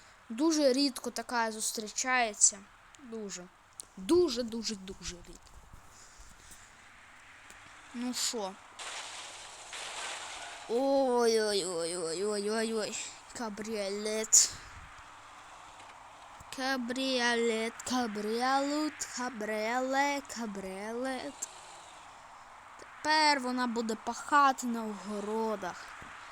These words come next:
Вона ж дуже мало работала. Це ж кабріолет, вона создана для огороду, щоб тут такі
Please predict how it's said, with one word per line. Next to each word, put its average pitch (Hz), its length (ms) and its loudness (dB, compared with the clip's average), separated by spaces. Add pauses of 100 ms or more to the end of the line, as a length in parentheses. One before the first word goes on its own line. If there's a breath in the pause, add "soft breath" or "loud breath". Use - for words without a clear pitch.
(220 loud breath)
Вона 254 440 2
ж 220 100 -2
дуже 240 480 2
мало 226 400 2
работала. 202 920 -4
Це - 160 0
ж - 160 -4
кабріолет, 208 800 -4
вона 202 160 -6
создана 220 1160 0 (440 loud breath)
для 220 240 0 (200)
огороду, 214 640 0
щоб - 280 0
тут 226 220 -4
такі 214 380 -6